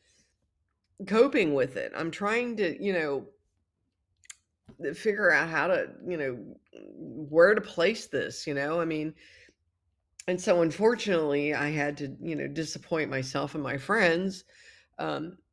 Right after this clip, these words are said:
on Friday night, and I feel bad about that. I do. I mean, and I'm sorry, guys. I really am. Or ladies, I'm sorry. Um, but,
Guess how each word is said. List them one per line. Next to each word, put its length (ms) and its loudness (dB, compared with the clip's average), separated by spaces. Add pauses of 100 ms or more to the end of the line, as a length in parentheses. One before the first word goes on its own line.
(680)
on 140 0
Friday 340 2
night, 280 -2
and 60 -8
I 80 -2
feel 180 -4
bad 320 2
about 340 -4
that. 280 -6
I 120 -2
do. 500 0
I 100 -2
mean, 340 -4 (1200)
and 100 -2
I'm 120 -2
sorry, 380 -4
guys. 400 -8
I 120 -8
really 400 0
am. 140 -6
Or 120 -4
ladies, 500 -6
I'm 140 -10
sorry. 500 -8 (540)
Um, 380 2 (1040)
but, 380 4